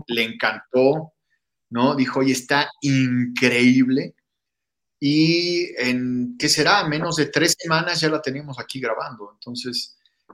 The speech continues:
las, las primeras lecturas eran por, eh, algo muy similar a Zoom, o creo que el Zoom todavía no llegaba.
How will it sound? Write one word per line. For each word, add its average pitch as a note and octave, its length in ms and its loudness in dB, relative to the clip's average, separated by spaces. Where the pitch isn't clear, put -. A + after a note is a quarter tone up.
las, A#2+ 400 0
las B2+ 220 0
primeras C3+ 380 2
lecturas C#3 420 4
eran C3+ 260 0
por, A2 360 -2
eh, A2+ 520 -6
algo F3 320 0
muy E3 180 2
similar C#3 400 2
a C#3 60 -2
Zoom, F3+ 440 -2
o A#2+ 180 0
creo C#3+ 200 2
que D3 80 0
el C3 60 0
Zoom C#3 300 0
todavía C3 280 0
no C3 100 -4
llegaba. A#2 380 -4